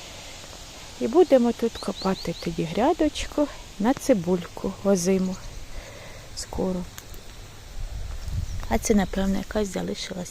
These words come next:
цибулька, також буде на салатик. Тому збираю потрішечки врожай, той, який залишився. Зараз вам покажу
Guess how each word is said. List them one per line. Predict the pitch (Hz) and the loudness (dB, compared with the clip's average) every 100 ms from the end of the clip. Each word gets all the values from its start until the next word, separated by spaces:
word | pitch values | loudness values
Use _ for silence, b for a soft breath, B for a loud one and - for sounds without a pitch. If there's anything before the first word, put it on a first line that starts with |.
| - | -10
цибулька, | - 156 190 339 - - 302 - - | -10 -4 -2 -2 -4 -6 -6 -10 -8
також | 220 269 285 254 | -4 -2 -2 -2
буде | 247 233 240 | -2 -2 -2
на | 233 | -4
салатик. | - - 247 254 - 247 - - - - - B B B B B B B - - | -4 -4 -4 -4 -8 -12 -12 -14 -16 -16 -16 B B B B B B B -12 -8
Тому | 226 247 220 - | -2 -2 -2 -8
збираю | 196 202 214 233 202 - | -4 2 4 4 0 -4
потрішечки | 190 - 190 196 - 196 - - 185 | -6 -4 0 2 2 -2 -8 -2 0
врожай, | 175 180 - 311 349 B B B B B - - B B B B B B B - | 2 0 4 4 4 B B B B B -16 -16 B B B B B B B 2
той, | - 254 | 8 10
який | 233 233 - 233 | 8 2 2 0
залишився. | 220 233 233 233 - 220 - - 214 B B B B B - B B B B B B B - - | 6 8 8 6 4 -2 -2 -2 -2 B B B B B -18 B B B B B B B -8 -4
Зараз | 202 190 190 | 0 0 0
вам | 185 185 - | 0 -2 -2
покажу | 185 - 208 - | -4 -2 -4 -2